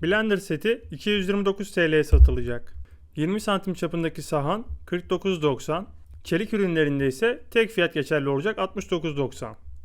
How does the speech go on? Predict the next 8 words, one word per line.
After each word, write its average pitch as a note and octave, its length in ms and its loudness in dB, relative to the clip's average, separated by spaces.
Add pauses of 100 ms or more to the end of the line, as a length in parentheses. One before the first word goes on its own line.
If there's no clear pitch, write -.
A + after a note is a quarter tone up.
(140)
İkili F#3 520 0
koltuk F3 360 0
arası F3+ 320 2
bardak E3+ 340 4
tutucu E3 440 -2 (200)
kırk F#3 260 -4
dört G3+ 240 0
doksan, E3+ 460 -2